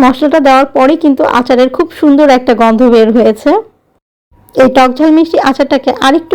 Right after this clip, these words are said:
বেশি টেস্টি করার জন্য এর ভেতর দিয়ে দিচ্ছি চিলি ফ্লেক্স। এখানে সাত থেকে আটটা শুকনা মরিচ একটু ভাজি করে তারপর ব্লেন্ড করে নিয়েছি। এই চিলি ফ্লেক্স আর আচারের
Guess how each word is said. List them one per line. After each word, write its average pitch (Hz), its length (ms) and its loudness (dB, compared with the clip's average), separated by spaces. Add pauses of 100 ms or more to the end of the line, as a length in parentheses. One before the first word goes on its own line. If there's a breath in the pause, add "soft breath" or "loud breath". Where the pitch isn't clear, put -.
বেশি 254 240 0
টেস্টি 320 300 0
করার 302 260 4
জন্য 247 140 2 (180)
এর 247 140 2
ভেতর 262 200 0 (100)
দিয়ে 233 180 2
দিচ্ছি 233 200 -2 (100)
চিলি 254 300 2
ফ্লেক্স। 262 360 -2 (1120)
এখানে 302 340 2
সাত 285 220 2
থেকে 320 120 0 (100)
আটটা 285 260 0
শুকনা 269 280 -2 (100)
মরিচ 269 280 2 (160)
একটু - 140 -6 (100)
ভাজি 254 320 0
করে 285 140 2 (120)
তারপর 247 320 0
ব্লেন্ড 226 280 0
করে 240 220 2
নিয়েছি। 220 320 -2 (1160)
এই 294 220 2
চিলি 330 280 2
ফ্লেক্স 359 280 0 (140)
আর 262 80 4 (300)
আচারের 294 280 0